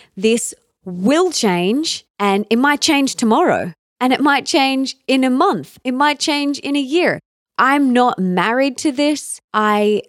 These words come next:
am a very flexible person. I go with the flow. But right now in my life, this is what I do, and this is what is working for me. So if you're not driving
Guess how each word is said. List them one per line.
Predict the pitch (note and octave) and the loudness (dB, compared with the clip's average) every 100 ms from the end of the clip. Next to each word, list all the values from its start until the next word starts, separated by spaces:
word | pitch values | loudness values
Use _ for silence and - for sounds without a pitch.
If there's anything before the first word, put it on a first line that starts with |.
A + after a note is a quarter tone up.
| - | -6
am | F3 | -4
a | D#3+ | -4
very | D#3+ G#3+ A3 G#3+ | -2 0 2 0
flexible | G#3+ A#3 G#3+ - G#3 G3+ | 0 -4 -4 -6 -2 -2
person. | F3+ G3+ G3+ - G3 | 0 -2 -2 -4 -4
I | E3 | -4
go | E3 G#3+ G#3+ | -2 0 0
with | G3+ G3 | 0 -4
the | |
flow. | F#3+ G#3+ G3+ G3+ - _ - | -4 0 2 2 -2 _ -6
But | - | -4
right | F3 F3+ F#3 A#3 C4 - | -4 -4 -2 0 0 -2
now | G3 F#3+ G3 A3+ B3 | -2 0 2 0 0
in | F#3+ | -2
my | F#3 F3+ | -4 -4
life, | F3 F3 G#3 - | -2 -2 -4 -6
this | F3 D#3+ G#3 G#3 - - - | -14 -6 -4 -4 -6 -16 -8
is | F#3+ F3 - | -6 -6 -6
what | E3+ E3+ | -6 -4
I | D#3+ | -4
do, | D#3 E3 A3 D#4+ G#4 _ | -4 0 2 2 -2 _
and | F#3 E3 F3 | -8 -6 -6
this | - | -8
is | E3 - | -10 -6
what | E3 - | -6 -6
is | E3 - | -12 -8
working | D3 D3+ - E3 | -6 -6 -8 -10
for | - - D#3 | -12 -12 -10
me. | D#3+ D3 - F3 _ _ _ _ _ | -8 -10 -14 -18 _ _ _ _ _
So | - - | -4 -2
if | - | -2
you're | C4 | -2
not | C4 G3 | -2 -2
driving | A#3 A3+ A#3+ A#3 A3+ A3+ | 0 0 0 0 -2 -4